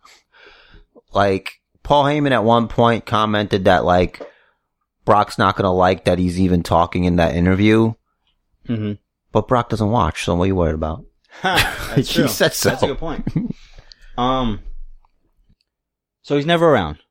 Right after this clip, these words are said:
Speaker 2: and we don't like it. The fans don't like it. But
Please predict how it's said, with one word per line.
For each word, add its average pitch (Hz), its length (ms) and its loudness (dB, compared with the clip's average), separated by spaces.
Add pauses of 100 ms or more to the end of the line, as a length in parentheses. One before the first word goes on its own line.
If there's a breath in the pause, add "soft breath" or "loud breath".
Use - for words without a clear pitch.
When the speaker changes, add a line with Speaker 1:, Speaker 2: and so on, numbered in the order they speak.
(120)
Speaker 2:
and 113 100 2
we 117 60 4
don't 113 140 4
like 92 180 -4
it. - 100 -18 (200)
The 101 80 -6
fans 104 280 0
don't 98 100 -2
like 85 220 -6
it. - 80 -18 (720)
But 113 460 2